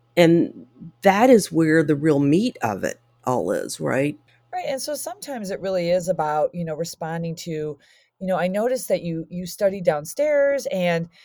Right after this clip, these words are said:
Speaker 2: you know, even though, you know, you didn't get kind of the grade you wanted, I really applaud you for trying something different." You know, sometimes I think we miss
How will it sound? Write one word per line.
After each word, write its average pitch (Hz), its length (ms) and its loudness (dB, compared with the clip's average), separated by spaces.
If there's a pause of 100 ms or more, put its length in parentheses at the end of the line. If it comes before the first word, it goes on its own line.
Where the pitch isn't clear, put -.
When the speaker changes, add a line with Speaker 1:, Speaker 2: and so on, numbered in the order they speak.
(160)
Speaker 2:
you 214 80 -8
know, 208 140 -4
even 220 280 -6
though, 220 240 0
you 185 220 -10
know, 175 240 2
you 202 100 -10
didn't 190 240 -6
get 180 240 0
kind 180 180 -10
of 160 60 -6
the 170 60 -4
grade 175 260 -6
you 175 80 -6
wanted, 233 480 -4
I 190 60 4
really 202 400 0
applaud 175 420 0
you 185 100 -8
for 170 160 -6
trying 170 440 -6
something 170 340 -8
different." 147 480 -2
You 220 80 -10
know, 233 100 -2
sometimes 277 520 -8
I 208 80 -4
think 185 260 -10
we 185 140 -6
miss 175 480 -2